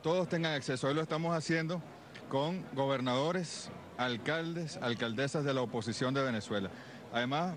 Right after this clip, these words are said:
bajo el espíritu de esa reunión que se hizo ayer, donde hemos dado el primer paso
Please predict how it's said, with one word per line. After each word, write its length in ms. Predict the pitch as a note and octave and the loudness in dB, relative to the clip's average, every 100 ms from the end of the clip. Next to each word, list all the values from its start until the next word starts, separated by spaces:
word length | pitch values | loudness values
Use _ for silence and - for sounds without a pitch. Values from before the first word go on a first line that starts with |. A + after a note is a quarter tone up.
| A#2+ | -2
bajo 240 | C3+ C3+ | 0 2
el 60 | C3+ | 0
espíritu 500 | B2+ D#3+ E3 E3+ E3+ | 0 2 2 2 2
de 80 | |
esa 160 | D3 D#3 | 2 0
reunión 600 | D3+ C3+ C3 C#3 D3 D3 - - - | 0 2 2 2 2 -2 -8 -14 -10
que 120 | - A2 | -4 0
se 120 | B2 | 0
hizo 180 | A#2 C3+ | 2 2
ayer, 300 | C3+ C#3+ C#3 | 4 2 2
donde 240 | B2 A2 | -2 0
hemos 180 | A2+ B2 | 0 0
dado 160 | C3 | 2
el 80 | C#3 | 0
primer 460 | B2 D3 C3+ C#3 C#3 | 0 0 2 2 0
paso 440 | - C#3+ C#3 D#3+ | 0 0 0 -4